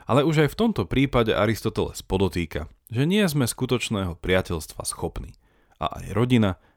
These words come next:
vyžaduje spravodlivosť, ktorá ju udrží pokope. Každý máme asi skúsenosť s tým, že sme sa voči niekomu v rámci rodiny vyhranili slovami: "To nie je fér," alebo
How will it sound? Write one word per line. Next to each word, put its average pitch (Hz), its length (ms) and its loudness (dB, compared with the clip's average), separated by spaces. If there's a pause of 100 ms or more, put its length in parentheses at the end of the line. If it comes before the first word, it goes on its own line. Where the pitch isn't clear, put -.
(120)
vyžaduje 127 480 0
spravodlivosť, 104 960 -2
ktorá 143 400 -2
ju - 160 -12
udrží 82 480 -4
pokope. - 480 -10 (720)
Každý 120 320 4
máme 98 320 4
asi 82 240 -2
skúsenosť 92 560 -4
s - 80 -6
tým, 76 160 -2 (400)
že 120 160 0
sme 156 80 4
sa 151 160 2
voči 147 240 0
niekomu 135 480 4
v - 80 2
rámci 113 340 2
rodiny 92 400 2
vyhranili 90 560 2
slovami: 87 560 0 (720)
"To 196 80 8
nie 151 240 6
je 101 80 2
fér," 64 240 -6 (720)
alebo 101 400 4